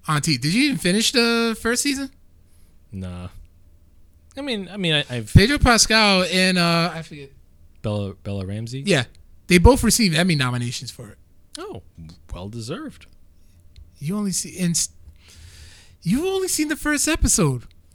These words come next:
Speaker 2: Yeah.
Speaker 1: Which even in, like, I came across an article and they were saying, like, yeah, the, the opening to The Last of Us Part One still remains as the greatest opening in a video game ever.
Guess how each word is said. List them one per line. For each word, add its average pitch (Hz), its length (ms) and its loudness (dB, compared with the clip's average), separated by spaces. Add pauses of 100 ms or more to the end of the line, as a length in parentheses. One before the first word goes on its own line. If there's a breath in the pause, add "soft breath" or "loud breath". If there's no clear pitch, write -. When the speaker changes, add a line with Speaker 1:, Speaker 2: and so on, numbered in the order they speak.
(320 soft breath)
Speaker 2:
Yeah. 92 340 -14 (360 soft breath)
Speaker 1:
Which 226 280 6
even 254 340 4
in, 196 400 2
like, 170 180 4
I 170 100 4
came 202 180 0
across 175 320 2
an 147 80 0
article 156 340 2
and 135 120 0
they 139 80 2
were 139 100 0
saying, 131 440 0
like, 123 280 -2
yeah, 127 320 -4
the, 127 460 -2 (400)
the 131 100 -8
opening 170 540 0
to 175 160 2
The 143 100 -2
Last 127 400 0
of 151 140 -4
Us 147 120 -2
Part 127 280 -4
One 139 380 -2
still 139 280 0
remains 131 420 -2
as 123 120 -4
the 120 60 -6
greatest 123 340 -4
opening 123 340 -6
in 120 80 -6
a 113 60 -8
video 120 240 -8
game 117 200 -8
ever. 120 260 -10